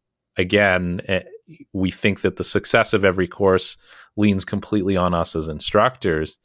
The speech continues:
and, and to realize that when you put the course, when you put more power back into the hands of the students, they can make it a success as well. Um, the other aspect,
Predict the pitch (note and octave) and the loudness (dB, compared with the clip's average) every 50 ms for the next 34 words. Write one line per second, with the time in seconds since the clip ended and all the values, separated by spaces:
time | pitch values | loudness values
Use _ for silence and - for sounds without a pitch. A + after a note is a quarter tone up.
0 | _ _ - - _ _ _ - F#2+ F#2 F2 F2+ F2+ E2+ - - F#2+ F#2 F#2+ G2+ | _ _ -20 -20 _ _ _ -4 -2 -2 0 -2 -4 -4 -6 -2 0 2 4 6
1 | G#2 G#2+ G#2+ G2+ G2 G2 F#2+ F#2 F#2 F#2 F2 - - - - - G2+ F2 E2+ D#2 | 6 6 6 6 6 6 4 4 4 2 2 0 -2 -4 -2 0 2 2 2 2
2 | E2 F2+ F2 F2 E2+ - - - G#2+ G2 - - _ _ - F#2+ - - - G2 | 0 -4 -4 -4 -6 -4 0 0 0 0 0 -4 _ _ -12 -12 -10 -4 0 2
3 | F#2 F#2 - - - G2 - - _ _ _ _ _ _ _ _ _ _ _ - | 2 2 2 -2 -4 -6 -8 -8 _ _ _ _ _ _ _ _ _ _ _ -2
4 | B2 A#2+ A#2 G#2+ - C#3+ B2+ B2 A#2+ A#2 G#2+ - - A2 A#2+ B2+ B2 A2+ G#2 G#2+ | 0 0 0 2 0 0 2 4 4 4 4 2 2 2 4 6 6 6 6 4
5 | G2 G2+ G2 - - G2 F#2 F2+ E2+ - G2 F#2+ F#2 F#2 F#2 E2+ E2 - - - | 4 2 2 0 -4 -4 -4 -2 0 0 0 0 -2 -2 -6 -6 -4 -4 -2 0
6 | G2 F#2+ F2 D#2+ D#2+ - - - F2+ F2+ F2 E2+ E2 - - - F2+ F2 F2 F2 | 0 0 0 0 -4 -6 -4 -2 0 0 0 -2 -4 -6 -8 -8 -4 -2 -2 -2
7 | F2 - - D#2+ D#2+ - - - - - - - D#2 D2 - - - - - - | -2 -2 -4 -6 -6 -6 -6 -6 -6 -6 -4 -4 -4 -4 -6 -8 -8 -8 -10 -10
8 | - C2 D2+ D#2 E2+ F2 D#2 - _ _ _ _ - - - _ - - - - | -8 -6 -2 0 2 0 0 -2 _ _ _ _ -20 -20 -20 _ -20 -20 -20 -20
9 | - _ _ _ _ _ - G#2+ A2 G#2+ G#2+ G#2 G2 G2 F#2+ F#2 F2 G2+ G2+ A2+ | -20 _ _ _ _ _ -2 0 2 2 2 2 2 0 -2 -4 -4 -2 0 0
10 | A#2 - - A2 A#2 B2+ C3 C3 C3 B2+ B2 A#2+ A#2 A2+ A2 - _ _ _ _ | 0 0 2 4 4 4 6 6 4 4 6 4 4 2 2 -2 _ _ _ _
11 | _ _ _ _ _ _ _ _ _ _ _ _ _ _ _ _ _ _ _ - | _ _ _ _ _ _ _ _ _ _ _ _ _ _ _ _ _ _ _ -20
12 | _ _ - G#2 G#2+ A2+ - - - C3+ A2+ - - - - | _ _ -2 -2 0 0 -2 2 2 2 2 2 0 -6 -10